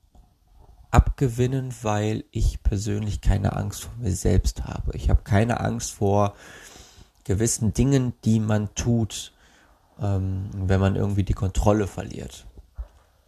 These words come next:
Dass man gewisse Handlungen vollzieht, die man nicht weiter kontrollieren kann. Ich habe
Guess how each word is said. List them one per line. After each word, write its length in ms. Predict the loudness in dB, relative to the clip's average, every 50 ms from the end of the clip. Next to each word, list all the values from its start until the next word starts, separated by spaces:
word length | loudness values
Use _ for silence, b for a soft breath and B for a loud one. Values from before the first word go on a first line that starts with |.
| -20 _ _ -20 -20 -8 -2
Dass 180 | -2 -2 0 0
man 100 | 0 0
gewisse 400 | 0 0 0 0 0 0 2 4
Handlungen 480 | 4 2 2 2 -4 -4 -4 -4 -6
vollzieht, 760 | -6 -6 -4 -4 -2 -2 -2 -2 -2 -2 -2 -2 -2 0 -2 B B B B B B B B B B B -4
die 100 | -2 0
man 240 | 0 0 -2 -2 2
nicht 240 | 6 6 6 6 6
weiter 240 | 0 -2 -2 -2 -4
kontrollieren 600 | -4 -6 -8 -6 -6 -4 -2 -2 -2 -2 -4 -6
kann. 180 | -14 -12 -4 2
Ich 140 | 4 6
habe 100 | 4 4